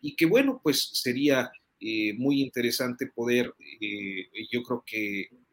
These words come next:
eh, encontrar la forma de resolver las diferentes problemáticas del yaqui,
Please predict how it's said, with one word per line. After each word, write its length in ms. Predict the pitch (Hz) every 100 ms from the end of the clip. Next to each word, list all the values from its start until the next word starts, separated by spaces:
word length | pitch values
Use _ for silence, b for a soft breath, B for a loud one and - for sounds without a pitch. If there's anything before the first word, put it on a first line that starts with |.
| _
eh, 400 | 98 98 98 92 -
encontrar 760 | 120 120 127 123 135 143 123
la 120 | 127 120
forma 640 | 143 143 117 117 113 - -
de 440 | 117 113 110 113 113
resolver 760 | 120 - 127 123 131 139 123 - b b _
las 460 | 117 113 113 107 120
diferentes 580 | 123 127 143 139 135
problemáticas 880 | - 135 143 151 165 165 - 131 117
del 180 | 131 127
yaqui, 460 | 180 185 - 220